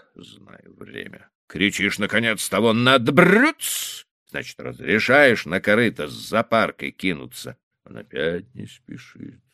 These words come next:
подходит будто нехотя, и уж тут не стоит другая собака возле него близко. Так рыкнет да оскалится,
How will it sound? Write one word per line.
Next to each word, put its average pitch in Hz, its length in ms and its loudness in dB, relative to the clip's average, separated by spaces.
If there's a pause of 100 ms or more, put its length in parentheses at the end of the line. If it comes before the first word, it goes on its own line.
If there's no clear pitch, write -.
(240)
подходит - 480 -12
будто - 380 -18
нехотя, 76 760 -2 (420)
и - 140 -16
уж - 420 -14
тут 64 240 -14 (120)
не 73 200 -6
стоит - 720 -8
другая 58 560 -12
собака - 720 -16
возле - 400 -20
него - 320 -20
близко. - 640 -16
Так - 320 -8
рыкнет 104 960 -2
да 67 160 -6
оскалится, - 840 -4